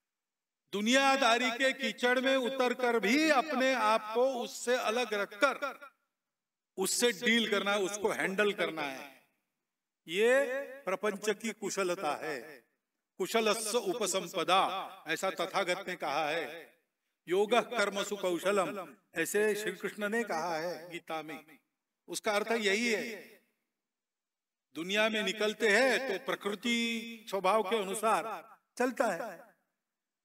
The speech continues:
तो हम अहिंसक है, लेकिन सामने से कोई नाग जा रहा है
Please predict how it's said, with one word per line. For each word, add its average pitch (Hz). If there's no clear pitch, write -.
तो 170
हम 190
अहिंसक 214
है, 185
लेकिन 185
सामने 170
से 226
कोई 226
नाग 185
जा 180
रहा 180
है 160